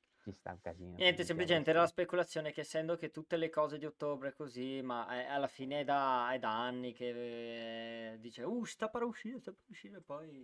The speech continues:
Speaker 2: eh.
Speaker 1: Questa
Speaker 2: Sì, no.
Speaker 1: volta è più vic-, è più vicino che mai. Ovviamente
Speaker 2: Allora, secondo me
Speaker 1: ci vorrà
Speaker 2: fa-,
Speaker 1: ancora un po' di tempo,
Speaker 2: più
Speaker 1: però
Speaker 2: ci, più di-, ci dedicano tempo, eh, più mei-, più sarà meglio, nel senso dovrebbe uscire meglio.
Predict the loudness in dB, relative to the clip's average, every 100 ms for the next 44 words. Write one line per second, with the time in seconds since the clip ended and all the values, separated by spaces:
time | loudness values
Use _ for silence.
0 | -14 -12 -10 -12 _ _ _ _ _ _
1 | _ _ _ _ _ _ _ 4 6 8
2 | 8 8 8 10 12 10 10 6 4 4
3 | 2 4 6 6 4 4 4 4 4 2
4 | -4 _ -4 0 0 2 6 8 10 12
5 | 12 12 10 6 4 4 4 6 6 8
6 | 8 10 10 10 6 6 4 2 4 4
7 | 2 2 4 8 10 12 12 12 10 6
8 | 2 -4 -4 -2 -2 -2 -2 0 0 0
9 | -2 -2 -2 -4 -4 -2 0 0 -2 -8
10 | _ _ -2 0 0 -2 -4 -6 -8 _
11 | _ -14 -8 -4 -4 -4 -10 -8 -6 -6
12 | -6 -8 -8 -10 -12 -14 -8 -6 -6 -6
13 | -8 -8 -10 -12 -14 -12 -14 -14 -10 -10
14 | -10 -10 -10 -10 -10 -10 -10 -10 -10 -14